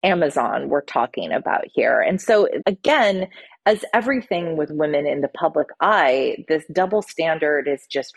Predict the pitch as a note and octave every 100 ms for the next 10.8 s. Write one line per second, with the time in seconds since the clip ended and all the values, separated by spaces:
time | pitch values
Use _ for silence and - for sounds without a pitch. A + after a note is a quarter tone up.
0 | A#2 A#2+ D3+ E3 D#2 - G2+ - D#3+ C#3
1 | B2+ E3 - G3 G3+ G3+ - E3+ E3+ D#3
2 | D3 D3 C#3+ D3 C#3 - - _ _ D#3+
3 | E3+ E3+ F#3 F#3+ F#3 F3+ D3+ D3 C3+ C#3+
4 | E3+ F#3+ C#3 C3 B2+ A2+ - F#3 F#3+ F#3
5 | E3+ F3+ G3 E3 - D3 D3 C#3+ C#3 D3
6 | D3 D3 D#3+ D#3 C#3+ - D3 - A2+ -
7 | - A#2+ A#2 A#2 B2+ - C3+ C#3+ C3 -
8 | - - _ _ - E3+ A3+ A#3 A3+ G#3
9 | G3+ E3+ D3+ C#3+ - - _ D3+ - _
10 | _ _ _ - - A3+ G#3 G3+